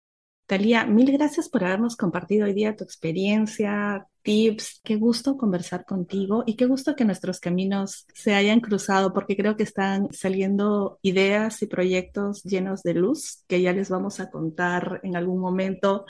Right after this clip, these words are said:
en nuestras respectivas redes cuando todo esté listo.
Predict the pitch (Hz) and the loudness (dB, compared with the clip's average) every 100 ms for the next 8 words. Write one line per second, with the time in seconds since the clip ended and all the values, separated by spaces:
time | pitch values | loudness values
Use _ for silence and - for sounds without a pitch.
0 | - 208 190 180 190 202 214 220 180 180 | -2 2 2 2 2 4 0 0 -4 2
1 | 208 196 190 185 180 190 185 196 240 190 | 4 4 0 -2 2 4 6 4 2 -4
2 | 175 170 180 196 214 - 190 190 180 - | -2 0 0 0 -2 -4 -2 0 -2 -4
3 | - 233 | -4 -4